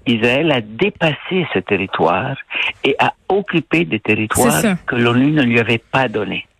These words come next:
Speaker 2: Puis là, ils le font avec,
Speaker 1: Et
Speaker 2: euh, de façon militaire. Donc, c'est, c'est ça qui, cette fois-ci, là, euh, a redéclenché l'affaire. C'est, c'est quoi qui fait qu'en ce moment, ça, ça a escaladé ?
Speaker 1: C'est que ça escalade tout le temps. À chaque quelques années, ça escalade.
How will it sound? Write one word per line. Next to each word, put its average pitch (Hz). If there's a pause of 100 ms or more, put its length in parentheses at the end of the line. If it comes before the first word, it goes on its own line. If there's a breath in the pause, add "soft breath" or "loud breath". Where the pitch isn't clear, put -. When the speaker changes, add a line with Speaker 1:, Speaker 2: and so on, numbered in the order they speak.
(100)
Speaker 2:
Puis 240
là, 262
ils 254
le 214
font 262
avec, 220
Speaker 1:
Et 220
Speaker 2:
euh, 202
de 196
façon 214
militaire. 220
Donc, 208
c'est, -
c'est -
ça 269
qui, -
cette -
fois-ci, 262
là, 294 (460)
euh, 202
a -
redéclenché 214
l'affaire. 277
C'est, -
c'est 233
quoi 339
qui -
fait 254
qu'en 190
ce 185
moment, 208
ça, 175 (320 loud breath)
ça 190
a 180
escaladé ? 185 (1000 soft breath)
Speaker 1:
C'est 123
que -
ça 120
escalade 127
tout -
le -
temps. 190
À 160
chaque 160
quelques 147
années, 160
ça 113
escalade. 123